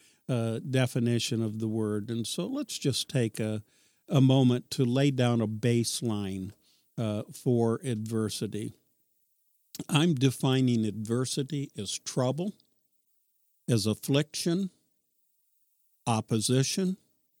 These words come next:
pressure, chastening, anguish, testing, or tribulation. When I think of adversity, I,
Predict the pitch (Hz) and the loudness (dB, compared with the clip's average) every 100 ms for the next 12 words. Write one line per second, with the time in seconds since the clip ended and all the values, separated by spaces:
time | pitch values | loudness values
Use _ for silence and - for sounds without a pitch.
0 | _ _ _ _ _ _ - - 127 135 | _ _ _ _ _ _ -10 0 2 2
1 | - 165 190 - _ _ _ _ _ _ | 0 -2 -2 -8 _ _ _ _ _ _
2 | _ _ _ _ _ _ - 131 135 - | _ _ _ _ _ _ 0 4 4 4
3 | 170 156 165 190 - _ _ _ _ _ | 4 4 2 0 -8 _ _ _ _ _
4 | _ _ _ _ _ _ _ - 117 120 | _ _ _ _ _ _ _ -6 0 2
5 | 135 151 170 185 - - _ _ _ _ | 2 0 -2 -4 -8 -12 _ _ _ _
6 | _ _ _ _ _ _ _ _ - 147 | _ _ _ _ _ _ _ _ -2 2
7 | 139 - - 175 190 170 160 175 160 156 | 2 2 2 2 2 0 -2 -2 2 2
8 | 143 156 147 - 87 - _ _ _ _ | 2 0 0 -2 -8 -10 _ _ _ _
9 | _ _ _ _ _ _ _ _ _ _ | _ _ _ _ _ _ _ _ _ _
10 | _ _ _ _ _ _ _ _ _ _ | _ _ _ _ _ _ _ _ _ _
11 | _ _ _ _ _ _ 151 139 127 180 | _ _ _ _ _ _ 4 4 4 2
12 | 185 139 123 117 135 147 - 131 143 135 | 0 0 -2 -2 0 0 0 -2 -2 0
13 | 113 110 110 | 0 -2 -4